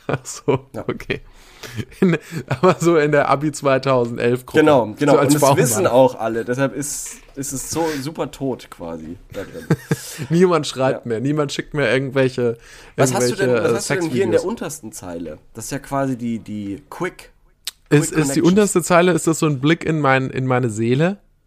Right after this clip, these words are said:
Speaker 2: Ja, irgendwie schon. Irgendwie
Speaker 1: Äh,
Speaker 2: schon.
Speaker 1: okay, bei mir ist dann, meine Seele ist dann sehr unspektakulär.
Speaker 2: Ja, meine
Speaker 1: Meine
Speaker 2: auch.
Speaker 1: Quick, äh, es ist tatsächlich die Telefon-App.
Speaker 2: Ja, Telefon-App, ja. <laughs>
Speaker 1: Safari.
Speaker 2: Safari, ja. Nachrichten.
Speaker 1: Und, äh, WhatsApp.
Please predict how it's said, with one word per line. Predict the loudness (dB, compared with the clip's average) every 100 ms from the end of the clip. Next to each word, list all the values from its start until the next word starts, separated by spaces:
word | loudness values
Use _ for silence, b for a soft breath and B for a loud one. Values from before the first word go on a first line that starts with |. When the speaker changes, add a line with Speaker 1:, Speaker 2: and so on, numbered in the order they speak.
| _ -14
Speaker 2:
Ja, | -6
irgendwie | -4 -4 -6
schon. | -6 -4 -4 -4 -8 _ _ -14
Irgendwie | -2 2
Speaker 1:
Äh, | 4
Speaker 2:
schon. |
Speaker 1:
okay, | 4 0
bei | 0
mir | 2 2
ist | 2
dann, | 0
meine | 2 2
Seele | 4 4 2
ist | 2
dann | 2
sehr | 2 2
unspektakulär. | -2 -6 -2 -2 -2 -6 -4 -2
Speaker 2:
Ja, | 0
meine | 0 0
Speaker 1:
Meine | 0
Speaker 2:
auch. | -2
Speaker 1:
Quick, | -2 -2 -2 _ b b b b 2
äh, | 4 6 4
es | 2 0
ist | -4 -6
tatsächlich | -6 -6 -4
die | -4 -4
Telefon-App. | 2 4 4 2 0 -2 0 -2
Speaker 2:
Ja, | -2 -4
Telefon-App, | -8 -8 -10 -10 -14 -10 -12 -10
ja. | -10 -10
<laughs> | -14 -20 -20 _ -12 -12 _ -6
Speaker 1:
Safari. | 0 2 2 2 2 2 -2 -4 _ _ _ _
Speaker 2:
Safari, | -8 -6 -4 -4 -2
ja. | -2 -4 -6 _ _ _
Nachrichten. | -4 2 4 4
Speaker 1:
Und, | 4 2 0 -2
äh, | -2 -2 0
WhatsApp. | 0 0 -4